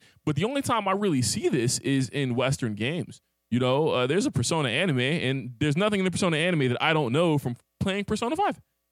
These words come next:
for example. You know, there, there are Final Fantasy manga, and there's nothing I don't know from a Final Fantasy manga or light novel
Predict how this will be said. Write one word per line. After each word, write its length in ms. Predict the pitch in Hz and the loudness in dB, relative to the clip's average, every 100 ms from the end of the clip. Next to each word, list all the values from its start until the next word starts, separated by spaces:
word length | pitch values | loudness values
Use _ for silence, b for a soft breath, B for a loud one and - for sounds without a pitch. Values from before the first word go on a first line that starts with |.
| _ _ _ _ | _ _ _ _
for 200 | - 139 | -2 0
example. 440 | 113 123 113 - - | 0 -2 -2 -4 -2
You 140 | 139 | 0
know, 160 | 160 180 | 4 4
there, 300 | 180 202 196 | 4 4 4
there 260 | 196 214 214 | 4 4 4
are 60 | |
Final 240 | 214 240 240 | 2 2 2
Fantasy 440 | 285 311 190 127 | 2 2 2 2
manga, 440 | 113 123 113 110 98 | 2 0 0 2 0
and 100 | 139 | 2
there's 160 | 170 | 0
nothing 260 | 196 214 208 | 2 0 2
I 80 | 202 | 2
don't 180 | 196 180 | 2 2
know 240 | 202 196 | 4 2
from 120 | 185 | 2
a 40 | 165 | 0
Final 240 | 196 180 | 0 -2
Fantasy 320 | 190 180 190 | 0 0 0
manga 300 | 165 170 170 | 0 0 2
or 120 | 165 139 | 2 4
light 200 | 170 208 | 2 2
novel 360 | 147 127 143 | 2 2 0